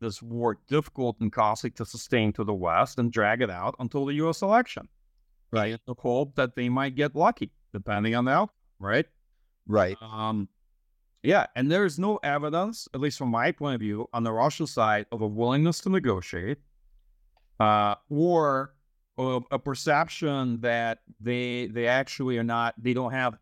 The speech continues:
Speaker 1: the military capability to achieve their political aims, right? In this, in this war. So likely they're going to drag it on. Um,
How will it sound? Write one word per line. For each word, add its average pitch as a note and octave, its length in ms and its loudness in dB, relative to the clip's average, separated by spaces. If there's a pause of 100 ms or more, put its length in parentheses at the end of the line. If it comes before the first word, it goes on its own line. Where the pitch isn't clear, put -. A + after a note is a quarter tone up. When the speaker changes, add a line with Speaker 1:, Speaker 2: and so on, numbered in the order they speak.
(120)
Speaker 1:
the A2+ 200 -4
military C3 560 0
capability A2+ 680 0
to C3 140 -4
achieve A2 320 -2
their G#2+ 100 2
political F#2 480 -2
aims, - 400 -10 (1040)
right? G2 240 4 (480)
In B2+ 140 6
this, A2+ 380 2
in A#2 140 -2
this G2+ 180 -4
war. G2 280 -8
So B2 200 -4
likely E3+ 380 2
they're D3+ 120 -2
going C#3 260 -6
to D3+ 100 -8
drag A#2+ 360 -2
it C#3 80 0
on. F#3+ 180 0 (540)
Um, A2 520 0